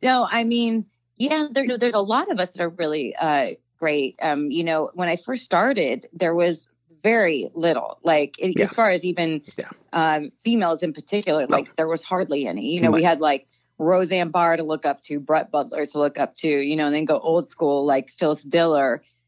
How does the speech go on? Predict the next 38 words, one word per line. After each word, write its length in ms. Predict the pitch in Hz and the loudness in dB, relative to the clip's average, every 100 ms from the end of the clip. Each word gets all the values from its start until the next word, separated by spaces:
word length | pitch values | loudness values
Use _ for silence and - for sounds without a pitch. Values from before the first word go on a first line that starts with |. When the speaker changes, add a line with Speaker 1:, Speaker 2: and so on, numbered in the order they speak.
| - | -4
Speaker 1:
Um, 460 | 160 151 147 147 147 _ _ | 0 2 0 -2 -8 _ _
you 140 | 202 | 0
know, 80 | 190 | 0
but 160 | 170 185 | 0 2
there 120 | 202 | 0
wasn't, 580 | 190 220 220 233 214 - _ _ _ _ | 4 2 2 0 0 -4 _ _ _ _
there 140 | 233 214 | -2 0
wasn't, 500 | 226 247 254 220 - | 0 0 0 0 0
um, 480 | 190 180 170 170 170 - _ _ | 2 2 2 -2 -6 -10 _ _
kind 220 | - 214 202 | -2 0 0
of, 180 | 180 | 0
like, 240 | 165 175 - | 0 0 -2
what 220 | 175 170 | -2 -2
would 80 | 175 | 2
they 100 | 180 | 0
call 260 | 175 180 165 | 0 0 0
the 100 | 165 | 0
girl 320 | 143 170 165 | -2 0 2
next 380 | 165 147 - - | 0 -2 -4 -4
door 480 | 190 196 147 139 139 _ _ _ | 0 2 4 0 -2 _ _ _
doing 200 | 185 175 | -2 0
comedy. 540 | 165 247 240 - - - - | 2 2 2 -2 -8 -12 -2
Speaker 2:
Mm-hmm. 220 | 107 190 | 0 2
Speaker 1:
So 520 | 180 170 165 160 - - | 4 4 2 0 -4 -6
now 560 | 185 208 233 196 165 - | -2 0 0 0 -2 -2
it's, 360 | 180 - - - | -2 -2 -10 -8
it's 120 | 185 175 | -6 0
very 220 | 180 160 | 0 0
common 500 | - 190 185 165 156 | 0 0 2 0 -2
to 140 | 165 | -6
see 300 | 151 175 156 | -4 0 0
girls 380 | 147 156 156 151 | 2 2 2 0
doing 240 | 165 160 151 | -2 -2 -2
comedy, 400 | 151 147 147 143 | 0 0 0 0
which 200 | 156 202 | 0 -2
is 220 | 180 220 180 | -4 -4 0
wonderful. 580 | 170 208 233 - 156 | 4 4 4 2 2
But 240 | 151 165 | 4 2